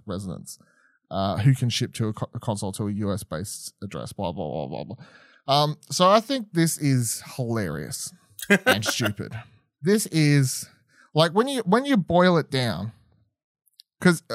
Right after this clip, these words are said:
Speaker 1: I, I, <laughs> as soon as I, when I saw this pop up the other day, when I s-, uh, I woke up and I saw a bunch of people tweeting about it during the week,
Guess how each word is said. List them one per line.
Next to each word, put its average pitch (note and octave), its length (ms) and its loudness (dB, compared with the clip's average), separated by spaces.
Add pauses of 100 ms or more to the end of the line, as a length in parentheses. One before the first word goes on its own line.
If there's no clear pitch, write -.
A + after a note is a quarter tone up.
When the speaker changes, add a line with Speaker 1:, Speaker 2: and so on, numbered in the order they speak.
(100)
Speaker 1:
I, D#3 120 -2 (100)
I, E3 160 2
<laughs> - 720 -2
as G3+ 100 2
soon C#4+ 140 0
as D#4 100 0
I, C#4+ 80 6 (400)
when F#3+ 140 4
I B3 80 8
saw A#3+ 160 4
this G#3+ 140 2
pop F#3+ 200 4
up E3 160 4
the D3+ 80 4
other C#3 100 2
day, B2+ 220 6
when A#2+ 160 0
I G2 120 -2
s-, - 220 -6
uh, A#2 280 -4
I A2+ 300 2
woke B2+ 260 4
up A#2 140 4
and A2+ 40 -2
I G#2+ 60 -2
saw A2+ 140 -2
a G#2+ 40 -2
bunch G#2+ 200 -4
of - 60 -16
people G#2 180 -4
tweeting G#2 320 -4
about G#2 200 -4
it - 60 -12 (180)
during G#2+ 220 -4
the G2+ 60 -2
week, G2+ 340 -6